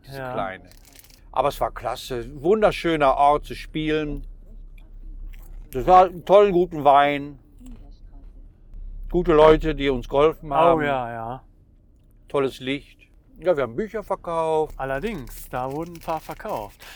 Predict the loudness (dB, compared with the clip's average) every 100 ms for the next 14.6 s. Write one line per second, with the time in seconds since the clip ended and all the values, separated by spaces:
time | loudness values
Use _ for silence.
0 | -2 0 0 -4 -8 0 2 2 0 -2
1 | -6 -6 -4 -6 -6 -10 -8 -14 -8 -4
2 | -4 -8 -16 -16 -16 -16 -16 -18 _ _
3 | _ _ _ -8 -8 -4 -6 -4 -4 -4
4 | -6 -10 -4 -6 -6 -10 -10 -12 -12 -6
5 | -6 -8 -14 -8 -8 -6 -4 -2 -2 -4
6 | -12 -16 -18 -16 -16 -16 -18 -18 -20 _
7 | _ -20 -16 -14 -10 -8 -8 -6 -8 -8
8 | -14 -16 -10 -6 -4 -4 -4 2 2 0
9 | -8 -4 -2 -2 -6 -8 -14 -20 -20 _
10 | _ -8 2 2 2 -6 -8 -8 -10 -12
11 | -4 -4 -4 -6 -4 -4 -8 -12 -12 -12
12 | -20 -20 -16 -10 -6 -4 -6 -8 -12 -6
13 | -4 -4 -6 -8 -8 -6 -4 -6 -12 -14
14 | -14 -14 -12 -10 -10 -12